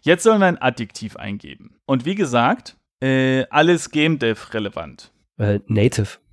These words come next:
Speaker 2: Also nativ, nativ, sagt man, glaub ich. Wir müssen es auf Deutsch spielen, oder?
Speaker 1: <laughs> Ja, es ist, es ist ein deutscher Text,
Speaker 2: Ach,
Speaker 1: den wir
Speaker 2: ach
Speaker 1: gerade
Speaker 2: so,
Speaker 1: aus-
Speaker 2: das, ach so, ne, dann ist, das ist ja, äh, f-,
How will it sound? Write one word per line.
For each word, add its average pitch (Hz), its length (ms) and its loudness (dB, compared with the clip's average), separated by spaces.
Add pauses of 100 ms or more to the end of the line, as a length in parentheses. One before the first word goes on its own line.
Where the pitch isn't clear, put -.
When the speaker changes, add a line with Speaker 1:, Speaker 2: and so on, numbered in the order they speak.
(400)
Speaker 2:
Also 113 160 4
nativ, 113 560 2
nativ, 120 500 0
sagt 104 220 -4
man, 101 80 0
glaub 98 160 -2
ich. 95 100 -8
Wir 117 80 2
müssen 131 140 4
es 117 80 2
auf 107 100 0
Deutsch 117 240 2
spielen, 98 220 -6
oder? 156 260 -4 (320)
Speaker 1:
<laughs> 143 80 -16 (800)
Ja, - 480 0
es 165 180 -6
ist, - 300 -10
es 147 180 -10
ist 156 60 -4
ein 160 100 2
deutscher 156 380 0
Text, 117 240 -8
Speaker 2:
Ach, - 20 -10
Speaker 1:
den 127 140 -6
wir 123 80 -6
Speaker 2:
ach - 20 -20
Speaker 1:
gerade 120 160 -4
Speaker 2:
so, 120 140 2
Speaker 1:
aus- 95 100 2
Speaker 2:
das, 104 220 -6
ach 95 280 -2
so, 123 220 -2
ne, 95 160 -2
dann 98 220 -2
ist, - 240 -4
das 101 140 -2
ist 104 60 -4
ja, 107 120 6
äh, 110 160 0
f-, - 360 -14